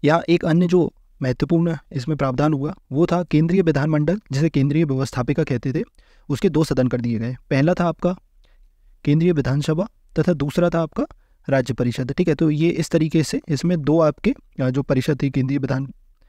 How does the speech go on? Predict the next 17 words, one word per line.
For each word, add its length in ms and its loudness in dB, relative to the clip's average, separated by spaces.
मंडल 260 4
था, 120 -8
उसके 280 -2
दो 160 0
सदन 220 -2
कर 140 0
दिए 200 -2
गए, 100 -4
ठीक 120 -2
है। 60 -4
यहाँ 200 0
से 140 0
द्विसदनीय 760 0
केंद्रीय 360 2
विधानमंडल 560 2
की 100 0
व्यवस्था 360 -2